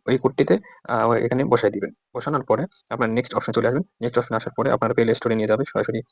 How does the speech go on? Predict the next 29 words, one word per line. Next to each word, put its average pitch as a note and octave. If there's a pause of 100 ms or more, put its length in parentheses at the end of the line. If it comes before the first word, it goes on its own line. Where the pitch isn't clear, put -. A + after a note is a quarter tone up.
(180)
অ্যাপসটি A2+
ডাউনলোড G#2+
করার G2+
জন্য। G#2+ (200)
তো A#2
আপনার A#2+
প্লে A#2+
স্টোর A#2
থেকে A#2
অ্যাপসটি A2
ডাউনলোড G#2
করে G#2+
নিবেন। - (2250)
ওই C3
লিংক C3+
থেকে D3
ক্লিক C#3+
করে C#3 (120)
এই B2
অ্যাপসটি A#2+ (180)
<clears throat> D3
ডাউনলোড A#2
করে A2
নিবেন। A#2
ডাউনলোড A2+
করার A2
পরে G#2
ওপেন G#2+
করবেন। G2+